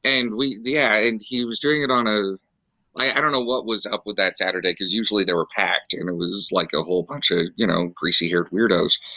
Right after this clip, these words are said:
Um, but that night it was dead, and there was just, like, me and maybe six other people there, and we were all just sitting at the same table. Um, and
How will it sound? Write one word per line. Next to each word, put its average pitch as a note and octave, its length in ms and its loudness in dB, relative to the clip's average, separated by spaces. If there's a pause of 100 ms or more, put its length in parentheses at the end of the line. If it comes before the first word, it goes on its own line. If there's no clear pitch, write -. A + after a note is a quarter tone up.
(380)
Um, G#2+ 320 2
but A#2 180 0
that D#3 240 2
night B2+ 300 -2
it A2 160 -4
was F#2+ 200 -10
dead, G2 400 2
and F2+ 120 -10
there F#2 100 -6
was F#2 120 -6
just, - 260 -4
like, F#2+ 240 0
me F#2 340 -6
and F2 180 -8
maybe F2 240 -8
six - 360 -2
other E2+ 180 -2
people F#2 340 -6
there, F2 300 -2
and G2 200 2
we A2+ 100 8
were A2+ 140 6
all A2 140 6
just - 220 0
sitting F2+ 240 2
at - 80 -6
the D#2+ 80 -10
same F2 260 -6
table. F2+ 420 -4 (680)
Um, F2+ 840 0 (880)
and E2+ 540 0